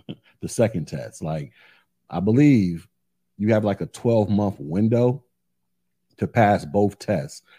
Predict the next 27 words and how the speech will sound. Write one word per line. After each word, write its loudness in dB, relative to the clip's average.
from 0
the 2
same 0
series. -4
And -12
then -6
once -4
you -2
pass 2
the -20
tests, -2
both 0
tests, -2
you're -6
A -2
plus -4
certified. -6
And -10
also 2
another 2
thing, -4
for -12
those -2
of -8
you -4
out -2
there -10